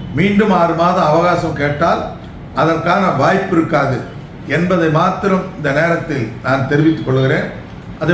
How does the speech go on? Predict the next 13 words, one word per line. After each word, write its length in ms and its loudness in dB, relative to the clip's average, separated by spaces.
போல, 460 2
இந்த 560 2
கோரிக்கையை 520 4
பெற்றுக் 440 -2
கொடுத்தது 600 2
நம்முடைய 320 4
கிறுக்கு 380 0
கூட்டமைப்பு 580 0
மட்டும்தான். 680 2
பல 200 4
பேர் 340 2
கோரிக்கை 360 2
வச்சிருக்கலாம், 640 -2